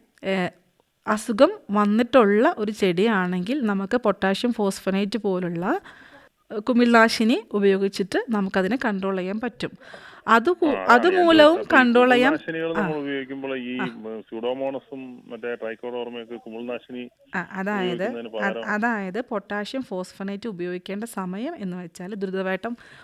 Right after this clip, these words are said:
Speaker 1: വന്നതിന് ശേഷം നമുക്ക് കൺട്രോൾ ഒരിക്കലും ബയോ ഏജന്റ് വെച്ച് കിട്ടില്ല. അപ്പൊ
Speaker 2: ഓക്കെ.
Speaker 1: അതുകൊണ്ടാണ് നമ്മൾ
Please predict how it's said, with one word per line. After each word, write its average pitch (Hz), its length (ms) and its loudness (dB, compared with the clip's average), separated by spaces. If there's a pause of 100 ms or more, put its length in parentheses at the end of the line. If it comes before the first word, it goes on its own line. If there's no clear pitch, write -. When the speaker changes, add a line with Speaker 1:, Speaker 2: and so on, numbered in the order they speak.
(120)
Speaker 1:
വന്നതിന് 220 460 0
ശേഷം 220 720 -4 (600)
നമുക്ക് 220 480 -2
കൺട്രോൾ 202 580 0 (200)
ഒരിക്കലും 208 460 -2
ബയോ 202 260 0
ഏജന്റ് 190 400 -6
വെച്ച് 190 280 -8
കിട്ടില്ല. 190 420 -6 (480)
അപ്പൊ 220 180 -4
Speaker 2:
ഓക്കെ. 202 120 -2
Speaker 1:
അതുകൊണ്ടാണ് 294 540 2
നമ്മൾ 208 320 -4